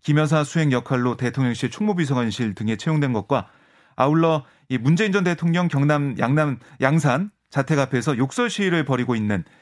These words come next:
극우 유튜버의 누나 안모 씨가 대통령실에서 근무했습니다. 뭐, 이 가운데 안 씨는 사직을 했지만 대통령실은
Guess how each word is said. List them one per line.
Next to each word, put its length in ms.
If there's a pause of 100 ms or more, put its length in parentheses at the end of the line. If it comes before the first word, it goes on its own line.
(180)
극우 240
유튜버의 420
누나 260
안모 240
씨가 440 (300)
대통령실에서 640
근무했습니다. 920 (500)
뭐, 100
이 100
가운데 300
안 160
씨는 300
사직을 380
했지만 640 (360)
대통령실은 680